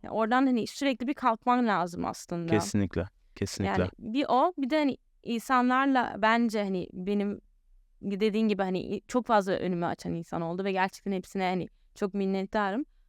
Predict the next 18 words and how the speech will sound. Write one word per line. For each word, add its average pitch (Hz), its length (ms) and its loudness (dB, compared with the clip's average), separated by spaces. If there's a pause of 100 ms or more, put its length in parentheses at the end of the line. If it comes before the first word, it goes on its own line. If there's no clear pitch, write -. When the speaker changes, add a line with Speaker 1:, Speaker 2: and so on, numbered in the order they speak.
Speaker 1:
Ama 254 220 2
hani 226 200 0 (100)
en 233 220 2
büyük 226 200 -2
nedeni 214 380 2
de 202 240 0
bunun 233 300 0 (200)
insanlara 202 380 -2
ben 240 80 -4 (100)
iyi 196 180 -2
davranıyorum. 180 500 -2
Hiç 202 160 -8
kimseye 247 400 0
hani 233 200 2 (600)
kötü, 220 240 -4 (200)
hani 208 220 0
hiç 220 160 -4
kimseye, 254 400 0